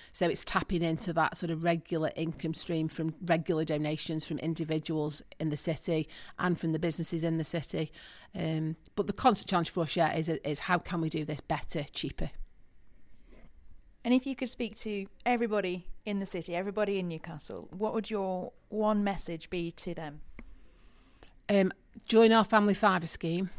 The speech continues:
Speaker 1: Donate five pounds a month, which is less than two coffees in Costa or Starbucks or any others. I'm not particularly targeting <laughs> any of the coffee shops.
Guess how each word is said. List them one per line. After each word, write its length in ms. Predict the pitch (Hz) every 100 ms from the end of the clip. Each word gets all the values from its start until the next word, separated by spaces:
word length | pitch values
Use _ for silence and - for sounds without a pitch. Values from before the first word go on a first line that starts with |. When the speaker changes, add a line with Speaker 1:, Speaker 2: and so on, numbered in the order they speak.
| - - -
Speaker 1:
Donate 340 | 190 190 196
five 300 | - 214 214
pounds 300 | 226 202 190
a 40 |
month, 460 | 185 170 190 - -
which 260 | 208 - -
is 180 | 185 175
less 280 | 208 208 -
than 120 | 196
two 220 | - 196
coffees 340 | 214 170 185
in 120 | 170 156
Costa 460 | 180 156 - 180
or 160 | 170 175
Starbucks 600 | - 180 165 165 170 -
or 100 | 175
any 140 | 175
others. 180 | 170 165
I'm 120 | 175
not 160 | 170 -
particularly 540 | - 175 - 165 160
targeting 580 | - 170 156 - 175 165 -
<laughs> 180 | 330
any 120 | 359 -
of 100 | 381
the 60 | -
coffee 300 | 269 - 220
shops. 420 | - 196 -